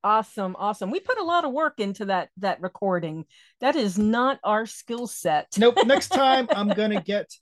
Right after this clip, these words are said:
Speaker 2: Billy West and
Speaker 1: Nuh-uh.
Speaker 2: No, I'm not. Billy
Speaker 1: I
Speaker 2: West.
Speaker 1: can't
Speaker 2: Do you know who Billy West is?
Speaker 1: Yeah, I do, actually. Futurama.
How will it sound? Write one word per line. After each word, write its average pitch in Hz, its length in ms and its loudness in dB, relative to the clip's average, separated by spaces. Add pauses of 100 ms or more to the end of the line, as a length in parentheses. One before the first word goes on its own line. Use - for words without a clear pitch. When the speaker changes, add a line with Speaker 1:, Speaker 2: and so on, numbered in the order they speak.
(300)
Speaker 2:
Billy 240 300 4
West 208 580 -2 (640)
and 170 1040 -4 (1040)
Speaker 1:
Nuh-uh. 170 840 -2 (160)
Speaker 2:
No, 151 280 2
I'm 160 120 -4
not. 139 300 -6
Billy 220 220 6
Speaker 1:
I 196 40 6
Speaker 2:
West. 190 200 4
Speaker 1:
can't 220 140 -6
Speaker 2:
Do - 220 -4
you 208 40 4
know 208 80 6
who 185 120 4
Billy 185 180 2
West 175 300 -2
is? 175 200 -6
Speaker 1:
Yeah, 320 220 0
I 196 140 -4
do, 233 260 -8
actually. 160 680 -8
Futurama. 233 640 -2